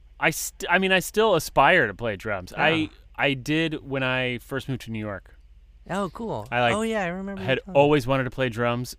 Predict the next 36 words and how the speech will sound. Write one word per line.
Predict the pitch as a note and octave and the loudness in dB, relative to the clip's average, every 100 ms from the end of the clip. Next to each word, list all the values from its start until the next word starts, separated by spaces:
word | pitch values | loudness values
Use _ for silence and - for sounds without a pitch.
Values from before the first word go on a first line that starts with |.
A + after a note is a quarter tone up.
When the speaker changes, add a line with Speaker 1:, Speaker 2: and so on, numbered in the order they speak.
| - | -10
Speaker 1:
and | A2 | -4
I | A2 G#2+ | -2 -2
had | A2 | -4
never | G#2+ A2 A2+ | -6 -4 -4
had, | A2 A2+ A2 G#2+ G#2+ - | 0 0 0 -2 -6 -8
um, | A2+ G2+ G2+ G2+ G2 F#2 - - - - - - - - - | -6 -6 -6 -6 -8 -12 -16 -20 -20 -20 -20 -20 -20 -18 -12
the | A#2 | -8
space. | - - C3 A2+ G2 - A#2 | -8 -2 0 0 -4 -10 -10
And | A#2 | -6
then | A#2 | -4
I | A2+ | -4
moved | B2 C3 | -4 -4
into | C3+ B2+ | -4 -4
an | A2+ | -6
apartment | G#2 - C#3 B2 G#2+ | -6 -4 -4 -6 -10
where | G#2+ G#2+ | -4 0
I | G#2+ | 0
had, | G#2 A2 A2 A2 G#2+ - - - - - | 0 0 0 -4 -10 -20 -20 -20 -20 -12
there | B2 | -8
was, | A2+ | -2
like, | B2 - - | -2 -2 -8
it | |
was, | B2 | -8
like, | A#2 A2+ | -6 -2
one | C3+ | 0
of | |
those | B2 F#2 | 0 -2
railroad | G#2+ A2 B2+ C3+ | -2 0 0 -2
apartments | B2+ C#3+ E3+ F#3 - | 0 0 0 -4 -4
where | C3+ B2 A#2 A2 G2 - - - - - | 0 2 2 0 -4 -14 -20 -20 -20 -10
there's | A#2 G#2 | -8 -4
always | A#2+ A2+ | -4 -4
that, | - G#2 | -6 -6
like, | G#2 - - - - | -10 -10 -20 -20 -20
last | F#2+ G#2 A2 A#2 - | -4 2 4 2 -6
room | G2+ G#2 G#2+ A#2 C3 | -8 -6 -4 -4 -6